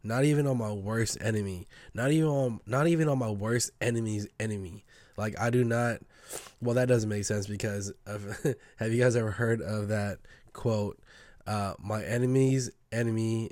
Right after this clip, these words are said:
is a close friend," or I think that's what that quote goes like. Anyways, dude, I haven't, yo, I have not been able to think straight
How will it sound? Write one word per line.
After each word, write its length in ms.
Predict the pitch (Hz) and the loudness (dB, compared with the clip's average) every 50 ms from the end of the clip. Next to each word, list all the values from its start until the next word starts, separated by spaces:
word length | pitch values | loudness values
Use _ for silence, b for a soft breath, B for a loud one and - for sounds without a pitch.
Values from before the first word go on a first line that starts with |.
| - - | -8 -8
is 200 | 104 107 101 98 | -6 -6 -4 -4
a 60 | 101 | -6
close 380 | - - - - 117 107 101 - | -8 -8 -4 -2 -2 -2 -2 -4
friend," 400 | - - 107 98 95 92 90 95 | -6 -6 -6 -4 -4 -6 -6 -10
or 360 | - - 113 104 104 101 101 101 - | -12 -10 -8 -6 -6 -6 -8 -10 -10
I 40 | 110 | -10
think 180 | 107 - 127 127 | -8 -6 -6 -4
that's 180 | 120 104 - | -6 -6 -8
what 140 | - 82 80 | -12 -14 -14
that 140 | 73 - - | -16 -14 -12
quote 260 | - 98 87 76 57 | -10 -10 -10 -10 -12
goes 240 | 67 78 87 98 - | -14 -14 -14 -14 -14
like. 300 | 78 76 76 - - - B B B B B B B B B B - | -12 -14 -14 -14 -18 -20 B B B B B B B B B B -2
Anyways, 440 | 131 131 131 120 113 107 107 101 | 0 2 4 4 4 2 2 0
dude, 200 | 98 113 113 107 | 0 -2 -2 -2
I 160 | - - 117 123 | 0 2 2 2
haven't, 500 | 117 143 135 127 131 123 110 104 82 98 | 4 2 2 2 0 -2 -4 -6 -4 -2
yo, 320 | 113 117 107 107 98 - - _ | 0 0 0 -2 -4 -6 -10 _
I 180 | - 113 120 123 | -4 -2 0 0
have 260 | 120 135 127 123 107 | 2 2 0 0 0
not 360 | 107 107 110 113 123 120 113 | -2 -4 -2 -2 -2 -2 -2
been 160 | 117 135 123 101 | -4 -4 -4 -2
able 280 | 107 110 107 107 107 - | -4 -4 -4 -4 -4 -4
to 140 | - - | -6 -6
think 560 | 92 - - - 110 107 104 104 98 - - - b b b b b b b b b b b b b b b b _ _ _ - | -8 -8 -6 -4 -4 -2 -2 -4 -6 -10 -14 -20 b b b b b b b b b b b b b b b b _ _ _ -10
straight 640 | - - - - - 123 120 117 104 101 101 - - | -6 -6 -6 -4 0 2 2 4 2 2 0 -4 -8